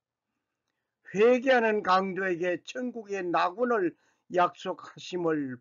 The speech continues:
보았습니다. 아름다운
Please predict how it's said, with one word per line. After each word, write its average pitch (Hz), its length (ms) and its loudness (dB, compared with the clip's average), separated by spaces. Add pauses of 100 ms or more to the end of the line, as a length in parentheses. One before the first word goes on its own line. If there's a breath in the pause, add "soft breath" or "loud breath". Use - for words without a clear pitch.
보았습니다. 139 1000 -8 (1400)
아름다운 185 920 2